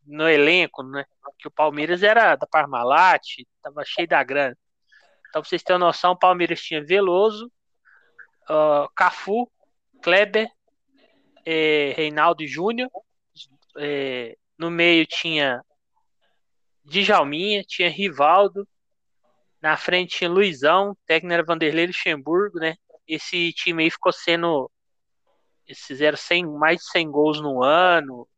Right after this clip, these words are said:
foram campeões invi-, invictos do Paulista, com recorde de gols, então era um timaço na época. E o Cruzeiro, alguns nomes conhecidos da época, tinha o Dida, né?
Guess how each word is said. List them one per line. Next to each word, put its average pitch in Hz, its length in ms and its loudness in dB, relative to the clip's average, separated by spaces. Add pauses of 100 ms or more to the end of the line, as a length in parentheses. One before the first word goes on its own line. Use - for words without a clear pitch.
foram 160 160 -4
campeões 160 460 -2
invi-, 160 420 -8
invictos 143 480 -10
do 143 120 -8
Paulista, 139 580 0
com 147 240 -14
recorde 147 440 -2
de 127 100 -14
gols, 143 360 -6
então 135 140 0
era 143 140 0
um 160 40 -8
timaço 143 560 -2
na 131 140 -6
época. - 320 -2 (1120)
E 160 40 -8
o - 40 -16
Cruzeiro, 185 440 4
alguns 196 280 2
nomes 175 280 2
conhecidos 170 460 -10
da 160 120 4
época, 170 320 2
tinha - 200 -8
o 165 40 -10
Dida, 190 440 -2
né? 175 160 -4